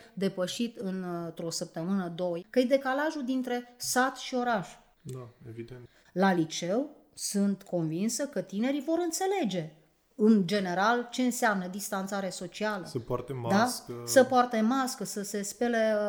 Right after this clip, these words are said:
Speaker 1: uh, pe mâini, să se dezinfecteze. Dar ce-o fi cu cei mici? Că doar nu poți să-i
Speaker 2: Da.
Speaker 1: încapsulezi și să-i ții, uh, uh, să-i ferești de interacțiunea cu ceilalți. Va fi îngrozitor de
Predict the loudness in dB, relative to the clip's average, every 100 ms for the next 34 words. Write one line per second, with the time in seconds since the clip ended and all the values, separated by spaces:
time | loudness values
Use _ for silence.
0 | 0 -2 -2 0 4 4 2 -2 -4 -4
1 | -4 -4 -4 -6 -2 0 0 -2 -2 -2
2 | -2 -2 -2 -2 -8 -6 -4 -2 0 -2
3 | -6 -20 -8 -4 0 2 0 -2 -4 -2
4 | 0 2 4 6 4 2 0 2 4 2
5 | -2 -10 -14 -4 0 2 0 0 -2 4
6 | 4 4 0 -4 -4 -4 -4 0 0 0
7 | -4 -2 -4 -6 -6 -8 -14 -20 -20 _
8 | _ _ 2 4 4 2 0 -4 -6 -6
9 | -8 -8 -10 -10 -4 -4 -2 -4 -4 -8
10 | -20 _ _ _ _ _ _ _ -20 _
11 | _ _ _ 2 4 6 4 2 -4 -6
12 | -4 -4